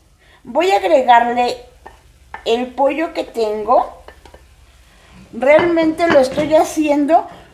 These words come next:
con los poquitos que tenía yo de,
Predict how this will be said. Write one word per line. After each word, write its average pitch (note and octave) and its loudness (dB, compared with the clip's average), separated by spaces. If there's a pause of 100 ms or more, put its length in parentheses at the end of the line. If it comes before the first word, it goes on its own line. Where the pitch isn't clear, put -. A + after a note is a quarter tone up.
con C4+ 2
los C#4 0
poquitos - -4 (800)
que B3+ 0
tenía C4+ 0
yo C4 4
de, B3+ 2